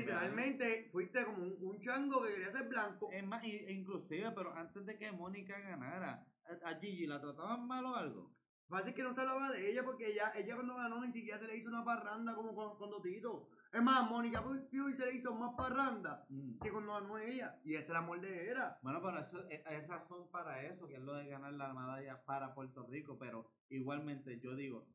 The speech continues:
Speaker 2: eh, como que la envidia o el problema o, o la, el complejo que ella puede tener es porque no se le hizo una parranda. ¿Estás, estamos seguros de que nosotros como
Speaker 1: No.
Speaker 2: puertorriqueños no le hicimos una jodida parranda, que le hacemos parranda aquí a cualquier
Speaker 1: Bueno,
Speaker 2: jodida
Speaker 1: es,
Speaker 2: persona?
Speaker 1: es, es mucho complejo diferente, ¿me entiendes? Y ma-, tan, tan siquiera no está reconocida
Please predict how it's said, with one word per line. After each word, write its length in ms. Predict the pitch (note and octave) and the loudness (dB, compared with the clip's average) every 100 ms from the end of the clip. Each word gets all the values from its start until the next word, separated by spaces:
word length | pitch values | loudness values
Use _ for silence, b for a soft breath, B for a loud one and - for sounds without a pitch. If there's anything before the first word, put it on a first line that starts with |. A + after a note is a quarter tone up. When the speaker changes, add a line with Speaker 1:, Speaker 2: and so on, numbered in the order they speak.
| _ | _
Speaker 2:
eh, 400 | C3 C3 C3 C3 C#3+ C#3+ | -2 0 0 -2 -6 -6
como 160 | C#3 | -6
que 80 | C3+ | -4
la 80 | C3+ | -2
envidia 680 | C3 C#3+ E3+ E3+ E3 D#3 D3 | -2 -2 -2 -2 -2 -2 -4
o 140 | C#3+ | -4
el 100 | C3 | -6
problema 500 | C3+ A#2+ C3 D3+ C#3+ | -6 -4 -4 -4 -4
o, 120 | C#3 C3+ | -6 -6
o 40 | |
la, 120 | B2 | -4
el 80 | A#2 | -6
complejo 480 | - A#2 A#2 C#3 D3 | -6 -8 -4 -2 -2
que 80 | D3 | -4
ella 180 | D3 D3 | -8 -6
puede 160 | D3 | -6
tener 220 | C#3+ D3 | -6 -6
es 80 | C#3+ | -8
porque 240 | C#3+ D3 C#3+ | -8 -10 -8
no 140 | B2+ | -8
se 100 | D3 | -6
le 120 | C#3+ | -6
hizo 140 | D3 D3 | -6 -6
una 180 | D3 C#3 | -8 -6
parranda. 440 | D3 D3 A#2 F#2+ - _ _ | -8 -8 -10 -12 -18 _ _
¿Estás, 240 | C#3 D#3+ | -8 -6
estamos 280 | - D#3 F3 | -8 -8 -6
seguros 360 | F#3 F#3 F#3 F3+ | -4 -2 0 0
de 60 | E3+ | -2
que 60 | |
nosotros 260 | E3 E3+ F3 | -6 -8 -6
como 140 | E3+ | -6
Speaker 1:
No. 60 | D#3 | -4
Speaker 2:
puertorriqueños 680 | E3 D#3+ D#3+ C#3+ D#3 D#3+ D#3+ | -2 -2 0 0 -2 -6 -8
no 80 | |
le 80 | D#3+ | -8
hicimos 180 | D#3 E3 | -10 -10
una 140 | D#3+ | -8
jodida 240 | D#3 D#3+ D#3 | -6 -6 -6
parranda, 340 | D#3 D#3+ D3+ | -8 -8 -8
que 80 | C3 | -6
le 60 | B2 | -6
hacemos 280 | B2+ C#3 | -4 -4
parranda 420 | C#3 D3+ D#3 D3+ D3 | -4 -4 -4 -6 -8
aquí 100 | D3+ | -8
a 80 | |
cualquier 320 | C#3+ C#3 D#3 D3 | -8 -8 -6 -2
Speaker 1:
Bueno, 220 | E3 F3+ | 2 4
Speaker 2:
jodida 120 | F3 E3 | 4 2
Speaker 1:
es, 60 | |
Speaker 2:
persona? 180 | E3 E3+ | 0 -2
Speaker 1:
es, 100 | F3 | -2
es 100 | F#3 G3 | -2 -2
mucho 240 | G3 A3+ | -4 -6
complejo 420 | A3+ G#3+ G#3+ G#3 | -6 -4 -2 -2
diferente, 500 | G#3+ G3+ G3+ F3 G3 | -4 -4 -2 -2 -2
¿me 80 | G3 | -4
entiendes? 420 | F3 E3+ D#3+ D3+ | -4 -4 -2 -2
Y 40 | D3+ | -2
ma-, 160 | D3 | -4
tan, 220 | D#3 D3+ | -4 -4
tan 160 | D3+ D#3 | -4 -6
siquiera 280 | D3+ D3 D3+ | -4 -2 -2
no 80 | F3 | -2
está 160 | G3+ | -2
reconocida 760 | G3 F#3 G3+ F#3+ - E3 F#3 - | -2 -4 -6 -8 -6 -2 -2 -2